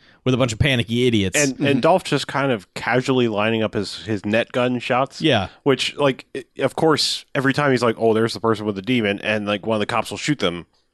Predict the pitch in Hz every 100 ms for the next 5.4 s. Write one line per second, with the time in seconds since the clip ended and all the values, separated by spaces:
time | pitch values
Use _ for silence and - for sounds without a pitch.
0 | _ - 156 120 101 98 107 170 127 -
1 | 170 - - 180 151 160 170 156 143 131
2 | 127 139 127 113 123 104 113 95 123 147
3 | 127 160 170 - 127 113 123 104 175 202
4 | 175 160 143 123 - - 131 117 131 127
5 | 113 101 104